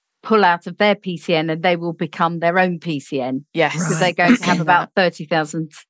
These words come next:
Speaker 1: patients, and therefore, you know, it's all one and the same. And I think we will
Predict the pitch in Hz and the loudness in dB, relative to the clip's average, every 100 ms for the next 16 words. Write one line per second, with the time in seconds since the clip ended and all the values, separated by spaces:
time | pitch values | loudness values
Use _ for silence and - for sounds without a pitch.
0 | _ _ _ 233 233 - 147 143 - - | _ _ _ 0 0 0 -4 -6 -8 -14
1 | - _ _ - 170 165 156 165 160 160 | -20 _ _ -6 0 0 0 -2 -2 -2
2 | 156 - _ - 165 151 143 - 160 147 | -4 -10 _ -10 -6 -4 -6 -6 -8 -8
3 | - 185 160 147 147 139 - 165 143 135 | -14 -6 -4 -2 -4 -8 -4 -2 0 -4
4 | 143 - _ _ 175 175 170 202 - 175 | -6 -10 _ _ 0 2 0 -2 -4 -4
5 | 165 165 165 | -2 -4 -6